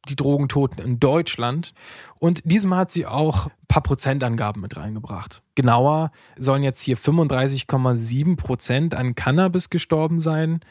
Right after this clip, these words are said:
dann achtundzwanzig Komma sechs an Crystal Meth, einundzwanzig Komma vier an Heroin und vierzehn Komma drei an Alkohol.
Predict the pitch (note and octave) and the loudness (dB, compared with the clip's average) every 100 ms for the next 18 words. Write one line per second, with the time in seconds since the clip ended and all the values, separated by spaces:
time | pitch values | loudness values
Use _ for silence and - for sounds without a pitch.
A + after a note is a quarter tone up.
0 | - D3 C#3 - - C#3+ - F3 D#3+ - | -2 2 2 0 2 2 2 0 0 0
1 | C#3+ D3 D3 C3 - B2+ A#2+ A#2+ D3 - | -2 0 -2 -4 -2 0 0 0 -2 -2
2 | B2 A2+ A#2+ - A2+ B2 D#3+ - - - | -4 -2 -4 -2 0 0 0 -4 -6 0
3 | B2+ D3 D3+ - C3 C3 B2+ - B2+ A#2 | 2 2 0 0 -2 -2 -6 -4 -4 -4
4 | - C3 A#2+ A#2+ A#2+ A#2+ B2+ D3 - - | -2 0 2 2 2 2 4 2 -2 -10
5 | - B2 - - C#3+ - C#3+ B2 A#2+ A2+ | -2 -2 0 2 2 2 -4 -2 -4 -4
6 | A2 G2+ A2+ B2+ - _ _ _ _ - | -6 -6 -2 -2 -4 _ _ _ _ -4
7 | A2+ G2+ A2+ A2 G#2 F#2 | -2 0 -2 -4 -4 -6